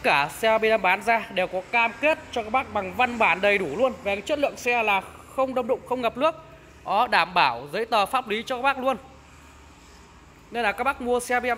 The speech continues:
thì hoàn toàn yên tâm nhá. Đó, bên em đã test thử và kiểm tra rất là kỹ rồi. Đó.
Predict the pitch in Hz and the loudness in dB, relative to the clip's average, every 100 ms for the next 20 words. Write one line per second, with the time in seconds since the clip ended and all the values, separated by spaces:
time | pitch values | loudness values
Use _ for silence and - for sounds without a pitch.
0 | - 196 190 202 202 202 196 220 - 240 | -4 -10 -4 0 0 0 -2 -2 -4 -4
1 | 262 311 - - - - - - - 190 | -4 -8 -14 -20 -20 -20 -20 -20 -12 -6
2 | 208 220 220 214 180 - 269 269 156 156 | -2 0 0 -2 -6 -4 -4 -4 -8 -2
3 | 180 180 139 139 - 208 196 277 - 220 | -2 -2 -6 -6 -4 -2 -2 -4 -4 -8
4 | 240 233 - - - - - - - - | -2 -2 -2 -8 -20 -20 -20 -20 -20 -20
5 | - - | -18 -12